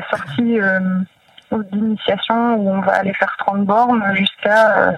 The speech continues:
un cent cinquante bornes, euh, un week-end aussi où on va aller camper. Là, on part, euh, le,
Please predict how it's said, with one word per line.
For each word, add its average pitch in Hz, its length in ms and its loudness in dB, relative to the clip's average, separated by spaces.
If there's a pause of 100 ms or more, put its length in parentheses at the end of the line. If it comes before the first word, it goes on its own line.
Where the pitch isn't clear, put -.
(560)
un 196 260 2
cent 202 180 2
cinquante 196 380 0
bornes, 208 500 2
euh, 190 680 -2
un 202 180 0
week-end 202 420 0
aussi 208 280 -2
où 214 140 0
on 196 80 0
va 180 140 2
aller 190 200 0
camper. 202 360 0
Là, 214 160 2
on 185 120 0
part, 196 260 2
euh, 185 100 4
le, 185 200 2